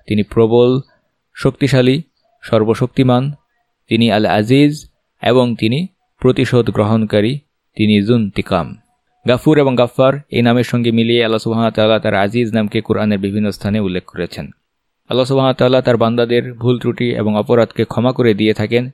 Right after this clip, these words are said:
এটিও তার শক্তি, সম্মান এবং মর্যাদার একটি নিদর্শন। আল্লাহ সুবহানাহু ওয়া তাআলা তিনি আল আজিজ,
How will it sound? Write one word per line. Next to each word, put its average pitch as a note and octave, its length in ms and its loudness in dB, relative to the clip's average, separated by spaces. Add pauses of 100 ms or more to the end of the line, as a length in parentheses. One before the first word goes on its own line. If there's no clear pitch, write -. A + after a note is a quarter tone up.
(140)
এটিও - 280 0
তার A2 200 0
শক্তি, A2+ 480 -4 (420)
সম্মান A2+ 580 0 (500)
এবং G2+ 200 0
মর্যাদার A2 440 2
একটি B2+ 360 -4 (220)
নিদর্শন। F#2 500 -4 (420)
আল্লাহ G#2+ 120 0
সুবহানাহু A2+ 260 -2
ওয়া A2+ 80 -2
তাআলা A2 260 -2
তিনি G#2+ 240 -2
আল G#2 160 0
আজিজ, A2+ 440 0